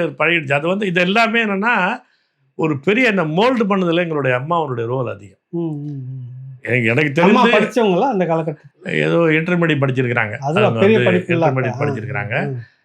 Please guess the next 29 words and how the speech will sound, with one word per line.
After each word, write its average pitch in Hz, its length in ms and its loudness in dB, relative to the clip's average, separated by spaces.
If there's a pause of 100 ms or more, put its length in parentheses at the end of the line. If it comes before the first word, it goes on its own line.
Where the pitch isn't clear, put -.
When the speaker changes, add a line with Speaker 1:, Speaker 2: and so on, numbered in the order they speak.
(180)
Speaker 1:
அவங்க 131 380 -2 (460)
நிறைய 190 400 2
அந்த 135 280 0 (1080)
கர்நாடக 156 600 0
சங்கீதத்துல 143 440 -2
ரொம்ப 123 340 -2
அவங்களுக்கு 104 380 -6
நிறைய 131 360 -6
பெரிய 127 240 -2
பயிற்சி 117 380 -4
உண்டு. 95 180 -12 (160)
Speaker 2:
ம், 190 160 -4
Speaker 1:
நிறைய 180 220 0
Speaker 2:
ம். 160 60 -2
Speaker 1:
பாடுவாங்க, 113 500 0
எல்லா 160 480 0
வயலின் 135 380 0
வாசிப்பாங்க. 120 500 -2 (640)
இந்த 123 140 -4
புல்புல் 131 320 2
தராலாம் 127 420 2
அப்பெல்லாம் 131 320 -2
புதுசு. 131 320 -4 (420)
இந்த 123 80 -4
புல்புல் 135 320 0
தராலேயே 131 480 2
கர்நாடக 131 360 0
சங்கீதம்லாம் 113 500 -4
வாசிப்பாங்க. 98 420 -8